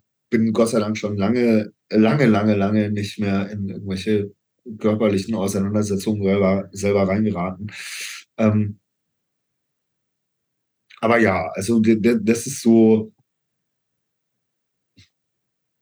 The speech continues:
ich, ich glaub, ich bin einfach insgesamt nicht der allerentspannteste Mensch. Ähm, aber grundsätzlich klar, also ich kann ganz normal auf Konzerte gehen, ich kann nachts mit der U-Bahn fahren.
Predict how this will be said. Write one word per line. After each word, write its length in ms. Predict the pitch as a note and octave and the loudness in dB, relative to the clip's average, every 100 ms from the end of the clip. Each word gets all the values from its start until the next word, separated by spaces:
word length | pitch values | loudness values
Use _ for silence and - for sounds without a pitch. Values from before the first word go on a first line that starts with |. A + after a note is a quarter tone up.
| _ - | _ -14
ich, 240 | F#2+ F#2 G2 | -12 -8 -6
ich 220 | G2 - | -8 -2
glaub, 180 | A2+ A2 | 0 0
ich 120 | G#2+ | 0
bin 140 | A2+ | 0
einfach 420 | G2+ G#2+ A2+ - - - - - F#2+ | 0 -2 -4 -10 -16 -14 -14 -10 -10
insgesamt 480 | G2 A2 G2+ G#2 | -6 -2 -2 -2
nicht 240 | A2 G#2+ - | -4 -2 0
der 320 | G#2 F#2+ G2+ | 0 0 -4
allerentspannteste 920 | G2 F#2+ G2 - F2+ F2+ - - - D2+ | 0 0 0 -4 -8 -8 -10 -14 -12 -10
Mensch. 500 | C#2 C#2 C#2+ - _ | -12 -12 -14 -16 _
Ähm, 840 | E2+ E2+ E2+ E2+ F2 F2 F2 F2 - _ _ _ | -10 -8 -6 -4 -4 -6 -6 -10 -18 _ _ _
aber 220 | - G2+ G2+ | -2 -2 0
grundsätzlich 640 | A2 A#2 A#2 - F#2+ - | 0 2 0 2 -2 -4
klar, 280 | E2+ D2+ D2 | -12 -14 -14
also 160 | D#2+ D#2 | -8 -8
ich 120 | D2 | -6
kann 460 | G2 G2 G2 F#2 - | -4 -2 -2 -4 -6
ganz 240 | - G2 G2+ | -4 -4 -2
normal 760 | F#2+ F2+ F2 F2+ F2+ F#2+ - - - _ _ _ _ _ - | -4 -4 -4 -2 0 0 -2 -10 -20 _ _ _ _ _ -4
auf 200 | G#2+ - | -4 0
Konzerte 480 | A2+ G#2+ F#2+ G2 F#2+ | -2 -2 -6 -4 -4
gehen, 240 | F#2 F2 | -2 -4
ich 120 | F2 | -8
kann 200 | - F#2 | -8 -8
nachts 300 | F2+ F2+ - | -8 -10 -8
mit 120 | G2 | -8
der 140 | F#2 D#2 | -6 -8
U-Bahn 360 | E2+ F2+ F2 | -6 -6 -6
fahren. 600 | E2+ - E2 E2+ F2 F2 | -10 -12 -12 -8 -8 -8